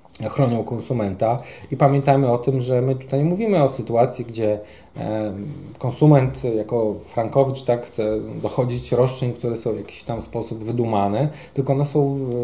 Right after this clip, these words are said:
w wyniku, e, nieuczciwych praktyk, e, przedsiębiorcy, także strony mocniejszej. Ja cały czas powtarzam, no, e, to, to jest tak trochę, jakbyście państwo, ktoś państwu ukradł samochód i w pewnym momencie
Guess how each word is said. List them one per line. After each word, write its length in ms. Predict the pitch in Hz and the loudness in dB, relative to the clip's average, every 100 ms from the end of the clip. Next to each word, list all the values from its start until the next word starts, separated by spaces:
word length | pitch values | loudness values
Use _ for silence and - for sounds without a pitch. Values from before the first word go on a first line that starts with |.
| 120 | -4
w 80 | 117 | -2
wyniku, 760 | 127 147 147 - - 127 139 127 | 4 6 6 4 2 4 6 4
e, 240 | 120 123 123 | 0 0 0
nieuczciwych 580 | 139 147 - 143 151 | 0 -2 -2 0 0
praktyk, 480 | 156 202 277 - 147 | -2 -6 -4 -4 0
e, 300 | 139 123 117 | 2 2 0
przedsiębiorcy, 720 | 117 131 135 214 220 262 - 135 | -2 -6 -6 -4 0 -2 -2 -2
także 380 | 135 131 139 | 0 4 4
strony 260 | 135 147 139 | 4 2 2
mocniejszej. 760 | 131 131 - 107 101 120 117 117 - - - - - - - - | 2 0 -2 -2 0 2 2 0 -10 -18 -18 -20 -20 -20 -18 -2
Ja 100 | 131 | 2
cały 160 | 160 | 4
czas 160 | 156 160 | 4 2
powtarzam, 600 | 156 156 165 160 143 127 | 0 0 2 4 4 4
no, 180 | 123 117 - | 2 0 -2
e, 240 | 135 120 117 107 131 110 107 117 110 - - - | -2 0 -2 -2 -4 -4 -8 -8 -10 -12 -14 -4
to, 100 | 131 | -4
to 260 | - - | 0 4
jest 180 | 147 143 | 4 6
tak 160 | 160 - | 2 4
trochę, 280 | 160 156 | 2 4
jakbyście 340 | 147 139 131 143 | 4 2 -2 -2
państwo, 640 | 147 147 - 143 131 127 120 120 117 117 110 - | 0 0 0 2 4 2 -2 -6 -6 -6 -8 -4
ktoś 200 | 143 131 | -4 0
państwu 340 | 143 139 139 | 2 2 2
ukradł 240 | 139 139 | 4 2
samochód 600 | 135 131 123 147 160 160 160 | 2 2 4 2 2 0 0
i 140 | 139 | -4
w 60 | - | 0
pewnym 300 | 143 147 135 | 4 4 4
momencie 440 | 127 151 156 147 | 4 4 4 2